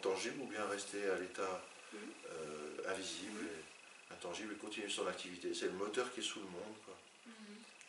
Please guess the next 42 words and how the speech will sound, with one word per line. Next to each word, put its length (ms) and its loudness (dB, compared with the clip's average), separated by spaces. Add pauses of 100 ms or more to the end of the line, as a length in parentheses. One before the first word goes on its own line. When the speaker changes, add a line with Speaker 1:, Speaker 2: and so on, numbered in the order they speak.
Speaker 1:
Sous 160 4
la 60 10
fabrique 340 8
du 80 0
monde, 240 0
c'est-à-dire, 280 2
euh, 80 4
Speaker 2:
Mm. 280 -8 (240)
Speaker 1:
le 60 -2
vrombissement 800 6
qui 480 4
est 60 8
sous-jacent 800 8
aux 60 6
choses 260 4
extérieures, 400 4 (420)
le 100 0
vrai 300 12
ordre 300 8 (160)
qui 80 -10
crée, 400 4 (600)
ou 80 -10
qui 140 -4
est 40 0
pré-créé 580 8
ou 60 6
qui 120 -2
préforme 520 4
ce 60 2
Speaker 2:
Mm. 60 -2
Speaker 1:
qu'on 120 2
va 60 6
plus 180 -2
tard 220 4
voir 160 6
dans 100 4
la 120 4
réalité 220 0
extérieure, 280 0 (160)
le 120 10
rêve, 320 10 (340)
Speaker 2:
Mm. 60 -6